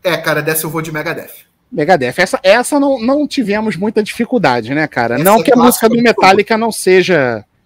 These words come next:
Speaker 1: É.
Speaker 2: não seja legal.
Speaker 1: Não, sim, sim. Eu, assim, ela, ela, ela, a Pixels, ela, num geral, no álbum, ela segue a linha, né? E a The Thing That Should Not Be, ela já dá aquela cadenciada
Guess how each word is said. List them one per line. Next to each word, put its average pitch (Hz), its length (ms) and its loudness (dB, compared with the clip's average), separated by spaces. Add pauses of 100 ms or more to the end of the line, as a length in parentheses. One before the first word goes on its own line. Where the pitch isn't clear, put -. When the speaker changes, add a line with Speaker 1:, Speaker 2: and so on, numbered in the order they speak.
(540)
Speaker 1:
É. - 60 -16
Speaker 2:
não 165 140 -4
seja 160 280 0
legal. 165 640 2 (180)
Speaker 1:
Não, 214 160 -10
sim, 269 300 -8
sim. 254 220 -4 (240)
Eu, 190 240 -6
assim, 160 480 -10
ela, 165 240 -2
ela, 196 400 -4 (180)
ela, 180 380 -4
a 165 60 -2
Pixels, 202 760 0
ela, 156 160 -4
num 202 220 -4
geral, 175 400 0
no 175 220 -6
álbum, 156 540 2
ela 151 220 -4
segue 202 480 -2
a 277 60 0
linha, 165 420 -8 (240)
né? 156 280 -12 (200)
E 165 120 -4
a 175 140 2
The 165 120 -2
Thing 208 280 -6
That 196 200 -8
Should 190 160 -14
Not 160 240 -6
Be, 208 240 -4
ela 156 180 -2
já 196 180 0
dá 175 300 -2
aquela 226 320 -4
cadenciada 185 1040 -4